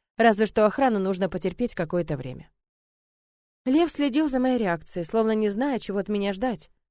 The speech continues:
Бьюсь об заклад, ожидал увидеть истерику. Но я сидела, помертвевшая изнутри, смотря перед собой стеклянными глазами. «Хорошо», тихо вымолвила, желая лишь одного — чтобы он побыстрее оставил меня.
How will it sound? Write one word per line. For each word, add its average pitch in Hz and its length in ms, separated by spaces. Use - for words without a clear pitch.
Бьюсь 240 340
об 202 100
заклад, 214 480
ожидал 185 460
увидеть 185 360
истерику. - 560
Но 226 80
я 277 180
сидела, 285 460
помертвевшая 226 720
изнутри, 202 520
смотря 202 400
перед 185 220
собой 196 260
стеклянными 165 480
глазами. 143 480
«Хорошо», 220 420
тихо 233 340
вымолвила, 160 720
желая 202 400
лишь 175 200
одного — 156 380
чтобы 208 200
он 185 80
побыстрее 185 420
оставил 143 380
меня. 151 240